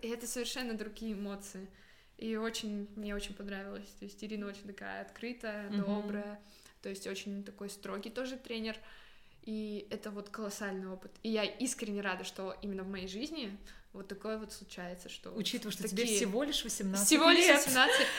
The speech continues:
Speaker 1: Нет, ну у меня есть как бы, как знакомые звезды эстонские тоже, и это на самом деле круто. Вот.
Speaker 2: Знакомые эстонские звезды,
Speaker 1: Да,
Speaker 2: это кто?
Speaker 1: это Нубл.
Speaker 2: А.
Speaker 1: Да, в общем, а, у меня сестра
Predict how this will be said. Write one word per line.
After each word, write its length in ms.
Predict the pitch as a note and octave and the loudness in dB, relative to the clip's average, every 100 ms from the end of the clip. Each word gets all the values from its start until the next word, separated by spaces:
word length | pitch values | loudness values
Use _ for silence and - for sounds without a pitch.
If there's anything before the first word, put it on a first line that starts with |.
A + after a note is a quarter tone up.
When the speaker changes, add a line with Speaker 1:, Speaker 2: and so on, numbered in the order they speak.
| - | 0
Speaker 1:
Нет, 380 | B3 C4+ E4+ E4 | 4 10 10 10
ну 100 | B3 | 4
у 40 | A#3+ | 2
меня 240 | A#3+ C4+ | 2 4
есть 240 | C#4 - - | 4 2 2
как 200 | A#3+ A3+ | 0 0
бы, 260 | A3 G#3 G3 | 2 2 2
как 160 | A3 G#3 | -2 -2
знакомые 480 | A3 A3 A#3+ G#3 G3 | -4 0 0 0 -2
звезды 680 | G3 C#4 D4 G#3+ G#3+ B3 - | -2 -2 -2 -4 -4 -4 -2
эстонские 580 | A#3+ A#3+ A3+ A3+ A3+ | 0 2 0 -2 -6
тоже, 420 | G#3+ A#3+ B3+ G#3+ G#3 | 0 2 2 2 0
и 200 | G#3+ G#3+ | 0 0
это 200 | G#3+ G#3 | -4 -6
на 200 | G#3 G#3 | -6 -6
самом 260 | G#3+ G#3 | -6 -4
деле 160 | G3+ G3 | -6 -8
круто. 400 | G3 G3 G3 G3 - - - | -10 -12 -12 -14 -16 -20 -12
Вот. 160 | G3 F#3+ | -8 -4
Speaker 2:
Знакомые 440 | F#3 A3+ A#3 G#3 | -4 -2 0 0
эстонские 480 | G#3 - G3+ - G#3 | 0 -2 -4 -2 -6
звезды, 220 | F#3 G3+ | 0 2
Speaker 1:
Да, 360 | G#3 G#3 A#3+ A#3 | 4 6 6 6
Speaker 2:
это 80 | G#3+ | 4
кто? 160 | G#3 | 2
Speaker 1:
это 220 | G#3+ G#3+ C4 | 2 0 -2
Нубл. 440 | C#4+ B3 C4 D#4 - - D4 C#4 B3+ G#3+ | -4 -4 2 2 2 -2 -4 -4 -6 0
Speaker 2:
А. 520 | A3 F#3 E3 F3 D4+ | 4 4 4 2 8
Speaker 1:
Да, 300 | C#4 C#4 G3 - - - | 12 12 12 4 -8 0
в 60 | |
общем, 360 | C4+ D#4 D#4 B3 - - - - - - - - - | 2 4 2 -2 -8 -18 -20 -18 -18 -20 -20 -18 -6
а, 260 | A#3+ A#3 A3+ | 2 4 4
у 40 | A3+ | 4
меня 160 | C#4+ | 4
сестра 540 | F4+ D4+ - A3 C#4+ | 4 2 4 6 6